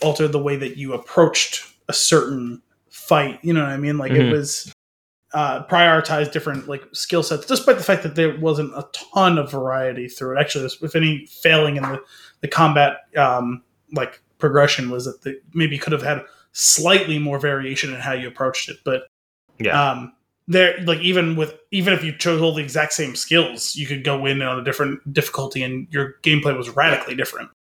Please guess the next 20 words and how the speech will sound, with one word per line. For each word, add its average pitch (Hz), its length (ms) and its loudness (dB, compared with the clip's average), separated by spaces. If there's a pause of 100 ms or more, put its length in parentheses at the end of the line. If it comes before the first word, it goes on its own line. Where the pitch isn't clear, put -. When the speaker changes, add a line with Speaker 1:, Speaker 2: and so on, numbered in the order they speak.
(260)
Speaker 2:
Right. 110 300 6 (560)
Right. 82 220 2 (800)
Um, 87 400 0 (120)
but 104 160 0
man, 107 280 0
I, 113 180 -2 (340)
if 117 100 -6
I, 127 200 -2
I, 135 600 2 (240)
I 156 100 4
don't 175 160 2
know 123 100 2
what 117 180 0
they're 117 140 2
gonna 104 180 0
do 101 160 -2
with 101 140 -4
this 92 180 -6
series, 107 440 -4
like, 98 180 -4